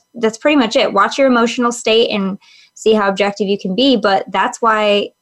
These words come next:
it might just be beneficial to go see a professional, just like with hypnotherapy. You can self-hypnosis,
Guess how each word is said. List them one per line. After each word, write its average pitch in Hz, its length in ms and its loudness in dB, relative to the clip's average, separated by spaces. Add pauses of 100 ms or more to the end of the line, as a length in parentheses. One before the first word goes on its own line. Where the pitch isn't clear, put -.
(160)
it 220 140 0
might 202 300 -4
just 214 260 -6
be 196 200 -2
beneficial 196 580 -4
to 190 140 -18
go 185 160 -2
see 180 160 -6
a 185 40 -4
professional, - 560 -8
just - 200 -10
like 233 120 -2
with 240 120 -4
hypnotherapy. 254 560 0
You 214 120 0
can 262 160 0
self-hypnosis, 233 960 -2